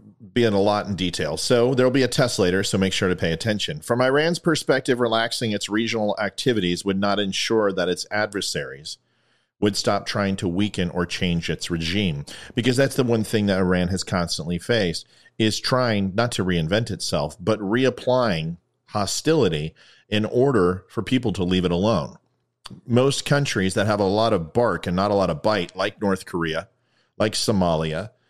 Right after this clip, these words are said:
like Iran, will use this practice, and it's worked for hundreds of years. Hadi Ajali and Masi Rui. On June twentieth, two thousand nineteen, Iran's Islamic Re-,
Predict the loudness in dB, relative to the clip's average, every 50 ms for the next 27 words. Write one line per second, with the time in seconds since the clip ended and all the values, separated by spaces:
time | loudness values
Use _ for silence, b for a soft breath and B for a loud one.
0 | _ _ _ -2 0 2 2 2 2 0 -4 -8 -16 -18 _ _ _ -2 0 2
1 | 2 2 2 2 2 2 0 0 -2 -4 -6 -8 b b b b b b b 0
2 | 2 4 4 4 2 0 0 2 2 4 4 2 2 0 0 0 0 -2 0 0
3 | 0 -2 -2 -2 -2 0 0 0 0 0 0 0 0 0 0 0 -4 -10 -16 -8
4 | -2 0 2 2 0 -2 -6 _ _ _ _ _ _ _ _ _ _ _ _ -4
5 | -2 0 -2 -2 -4 -4 -2 0 0 0 0 -2 -4 -8 -8 -8 -10 -14 _ _
6 | _ _ -20 -8 -4 0 0 2 2 2 0 0 -2 -2 -2 0 0 0 2 2
7 | 2 2 4 2 2 0 -2 B B B B B B 0 0 2 2 2 2 0
8 | 0 -2 -2 -2 -2 -2 -2 -4 -4 0 2 4 4 4 4 2 0 -4 -8 b
9 | b b b b b 0 0 2 2 2 2 0 0 0 0 2 2 2 0 0
10 | -2 -2 -2 -2 0 0 0 0 0 0 0 0 0 0 0 -2 -2 -2 0 0
11 | 2 2 2 2 2 0 0 -2 -4 -4 -2 -2 0 0 0 -2 -4 -2 -2 -2
12 | -2 -4 -6